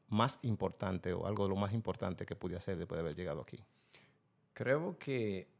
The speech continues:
Speaker 2: si hablo un poco de ese momento en Maryland, está en la academia American Beauty.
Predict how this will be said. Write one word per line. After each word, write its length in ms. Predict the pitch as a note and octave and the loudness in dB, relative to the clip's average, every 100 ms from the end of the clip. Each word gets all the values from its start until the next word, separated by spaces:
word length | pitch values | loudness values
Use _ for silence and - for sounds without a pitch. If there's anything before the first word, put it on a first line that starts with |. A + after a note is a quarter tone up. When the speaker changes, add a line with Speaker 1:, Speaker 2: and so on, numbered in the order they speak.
| _ | _
Speaker 2:
si 320 | - - A2+ G#2 | -10 -4 2 2
hablo 220 | A#2 B2 | 4 0
un 100 | A#2 | -2
poco 460 | - G#2 - G2 F#2+ | 2 0 0 -4 -4
de 100 | G2 | -4
ese 160 | - | -4
momento 640 | G2+ F#2+ F#2 F#2 F#2 F2+ F#2+ | -2 -2 -2 -4 -4 -6 -6
en 120 | F2 | -4
Maryland, 580 | F2 F2+ F2 E2+ E2+ F2+ - _ _ _ | -4 -4 -4 -6 -6 -10 -16 _ _ _
está 360 | A2 F#2+ - G#2 | -8 -6 -2 0
en 140 | G2+ | 0
la 400 | G2 F2 E2+ F2 - | 0 0 -2 -4 -8
academia 720 | - F2+ F#2+ F2+ F#2 F2+ E2+ F2 - _ _ | -12 -8 -6 -4 -4 -4 -6 -8 -14 _ _
American 560 | F#2 F#2 F2+ F#2 E2+ E2 | -8 -4 -4 -6 -6 -6
Beauty. 420 | F2 F2+ E2+ E2+ | -2 -2 -2 -6